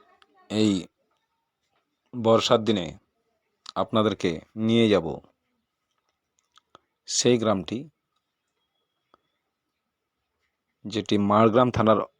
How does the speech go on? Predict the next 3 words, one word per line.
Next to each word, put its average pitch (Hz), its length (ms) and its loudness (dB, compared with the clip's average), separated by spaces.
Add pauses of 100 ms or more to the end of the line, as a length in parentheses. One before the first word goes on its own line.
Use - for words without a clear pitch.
(220)
অধীন 107 320 -2 (3250)
কালুয়া 117 460 4
অঞ্চলে। 95 540 -6